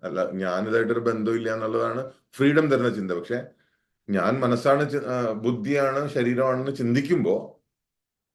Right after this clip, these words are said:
ഞാൻ എന്നിലൂടെയാണ് ഇത് പ്രവർത്തിക്കുന്നത്, ഞാനാണ് പ്രവർത്തിക്കുന്നത്. ആ പ്രവൃത്തിനെ കുറിച്ച് ഒരുപാട് പ്രതീക്ഷകൾ നമുക്ക് വരും. അതായത് ഇപ്പൊ നമ്മുടെ ഒരു, ഒരു പാറപ്പുറത്ത് ഇങ്ങനെ ഒരു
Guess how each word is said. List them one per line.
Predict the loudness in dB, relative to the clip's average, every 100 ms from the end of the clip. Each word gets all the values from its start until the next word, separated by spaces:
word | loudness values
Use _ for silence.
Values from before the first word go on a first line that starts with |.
| -12
ഞാൻ | -4 -2 -2
എന്നിലൂടെയാണ് | -2 0 2 4 4 2
ഇത് | 0 0
പ്രവർത്തിക്കുന്നത്, | 0 0 -2 -2 0
ഞാനാണ് | 0 0 0 0 -2
പ്രവർത്തിക്കുന്നത്. | 0 -2 -2 -4 -6 -6
ആ | -6
പ്രവൃത്തിനെ | -2 0 0 -2 -2
കുറിച്ച് | -2 -4
ഒരുപാട് | -2 -2
പ്രതീക്ഷകൾ | -2 -4 -4 -6 -6 -6 -6
നമുക്ക് | -8 -10
വരും. | -10 -10 -4
അതായത് | 0 2
ഇപ്പൊ | 0 -4 _ _ _ -2
നമ്മുടെ | 0 0
ഒരു, | 0 -2 0
ഒരു | -2
പാറപ്പുറത്ത് | 2 4 6 6 4 0 0
ഇങ്ങനെ | -2 0
ഒരു | 0 -2 -4